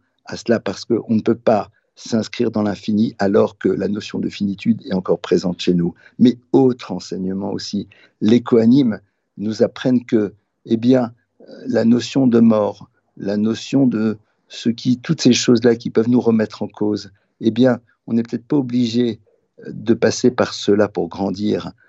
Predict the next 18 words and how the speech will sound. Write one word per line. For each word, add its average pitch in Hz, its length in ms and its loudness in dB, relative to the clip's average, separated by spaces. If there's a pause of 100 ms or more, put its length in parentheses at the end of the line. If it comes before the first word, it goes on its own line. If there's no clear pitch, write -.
(420)
On 101 120 -2
a 104 80 0
le 104 80 -2
droit, 110 300 0
en 104 180 -4
effet, 90 360 -6 (100)
de 104 140 -2
décider 113 460 -2
de 110 140 0
grandir 107 680 -2 (360)
en 107 120 0
voyant 120 420 2
dans 113 140 2
le 104 140 0
monde 117 300 0
qui - 120 -10
nous 113 200 -4
entoure 90 580 -6